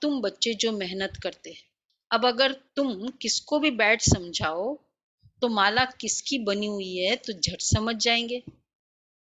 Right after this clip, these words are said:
तुम्हारा projector विलायत तक भी जाएगा। फिर समझाने वाली जोड़ी भी चाहिए, ये ज्ञान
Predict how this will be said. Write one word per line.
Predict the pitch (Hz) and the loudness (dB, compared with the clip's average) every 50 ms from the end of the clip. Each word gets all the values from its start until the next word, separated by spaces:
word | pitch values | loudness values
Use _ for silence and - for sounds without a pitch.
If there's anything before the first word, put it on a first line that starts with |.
| _ _ _ _ | _ _ _ _
तुम्हारा | 240 233 233 226 247 262 294 294 | -4 -2 2 2 2 4 2 0
projector | 285 - - 208 196 190 214 226 220 - - - 269 269 | 0 -2 -2 -2 -2 2 0 0 0 0 0 -2 0 0
विलायत | 254 214 185 190 190 196 208 240 254 247 - _ | -2 -4 -4 2 4 4 4 4 2 0 -6 _
तक | - 247 | -2 0
भी | 233 - 233 240 | 2 2 2 2
जाएगा। | 214 202 196 160 160 160 160 - - - - - _ _ _ _ _ _ _ _ _ _ _ - _ _ _ _ _ - - - _ _ _ - | 2 2 0 0 0 -4 -6 -8 -12 -12 -16 -20 _ _ _ _ _ _ _ _ _ _ _ -20 _ _ _ _ _ -20 -20 -20 _ _ _ -4
फिर | - 320 | -4 -2
समझाने | 277 - - 226 220 220 208 233 247 254 262 262 | 0 0 0 0 0 2 2 2 4 4 2 0
वाली | 254 262 254 262 262 | 2 0 0 0 -4
जोड़ी | 220 202 202 196 196 208 202 | -4 -4 -4 -4 -4 -4 -4
भी | 233 254 | -4 -2
चाहिए, | 240 - 254 240 247 240 254 262 254 - _ _ _ _ _ - - - _ _ _ - - - - _ _ _ _ _ _ _ _ _ _ _ _ _ _ _ _ 196 | 0 2 2 2 0 -2 -6 -6 -10 -14 _ _ _ _ _ -20 -20 -20 _ _ _ -14 -14 -14 -14 _ _ _ _ _ _ _ _ _ _ _ _ _ _ _ _ -10
ये | 185 175 165 | -10 -10 -6
ज्ञान | 165 185 190 175 170 - - - - - - - | 0 0 2 4 4 4 4 4 4 2 0 -2